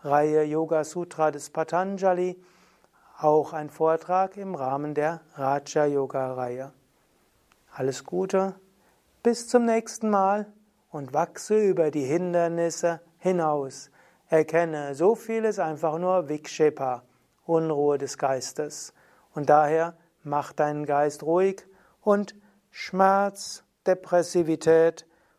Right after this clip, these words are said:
und Unruhe und Verspannung wird alles verschwinden. Und wie das geht,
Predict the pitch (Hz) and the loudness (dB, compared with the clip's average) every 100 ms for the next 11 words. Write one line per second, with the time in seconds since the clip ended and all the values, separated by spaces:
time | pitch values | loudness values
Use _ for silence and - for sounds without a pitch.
0 | _ - 156 151 156 185 196 196 180 185 | _ 0 0 0 -6 -2 0 2 4 4
1 | 185 180 - 139 - - 151 156 156 156 | 4 0 -4 -12 -10 -2 -2 -2 -8 -12
2 | - _ _ _ 151 143 - 143 143 143 | -20 _ _ _ -4 -4 -2 0 0 -2
3 | - - _ _ _ - 170 - - 143 | -6 -20 _ _ _ -4 -4 -4 -6 -6
4 | 123 117 - 120 120 - _ _ - 180 | -6 -14 -16 -16 -16 -20 _ _ -2 0
5 | 175 233 226 214 - 214 220 | 2 4 4 2 -4 -2 -2